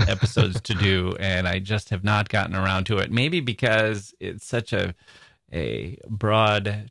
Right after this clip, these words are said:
Speaker 1: topic, and that is Fernando Pessoa, the
Speaker 2: Oh.
Speaker 1: Portuguese poet, writer,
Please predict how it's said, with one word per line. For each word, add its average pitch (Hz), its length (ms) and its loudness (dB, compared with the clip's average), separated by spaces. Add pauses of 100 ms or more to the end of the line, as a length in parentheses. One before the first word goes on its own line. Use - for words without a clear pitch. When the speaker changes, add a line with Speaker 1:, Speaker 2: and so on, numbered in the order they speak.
Speaker 1:
topic, 113 680 0
and 98 320 -2
that 113 160 2
is 110 160 -2
Fernando 101 500 0
Pessoa, 95 720 0 (560)
the 92 60 0
Speaker 2:
Oh. - 100 -6
Speaker 1:
Portuguese 98 1080 0 (220)
poet, 135 800 2 (260)
writer, 117 1120 2